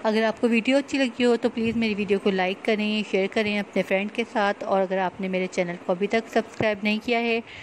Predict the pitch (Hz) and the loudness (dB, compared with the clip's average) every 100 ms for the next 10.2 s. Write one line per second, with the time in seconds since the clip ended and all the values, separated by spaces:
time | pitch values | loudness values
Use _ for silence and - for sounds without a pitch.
0 | - - - 254 254 254 254 247 226 214 | -18 -18 -2 0 2 2 2 2 2 2
1 | 202 196 208 214 - 226 202 202 226 240 | -2 -2 -2 -2 -2 0 0 -2 -6 -8
2 | 226 240 240 240 220 208 202 202 196 202 | -6 0 2 2 0 0 0 -2 -2 -2
3 | 196 190 180 180 196 190 208 214 - 220 | -2 -2 -2 -2 -2 0 0 -2 0 0
4 | 247 247 226 - 233 214 262 - - - | 0 0 -2 -2 -2 -2 -6 -8 -18 -20
5 | - - 220 220 226 226 220 233 - 208 | -20 -6 -4 0 0 0 0 0 0 -2
6 | 202 202 190 196 202 190 214 208 202 202 | -2 0 -2 -2 -6 0 2 4 2 0
7 | 233 226 240 - 240 233 226 208 202 208 | -2 -2 -4 0 0 0 0 -2 -2 -4
8 | 202 196 233 240 233 226 240 233 226 240 | -4 -4 -2 0 0 0 0 -2 -2 0
9 | 240 233 233 196 - 185 - 170 - 175 | 0 0 0 0 2 -2 0 -6 -2 -2
10 | 170 | 0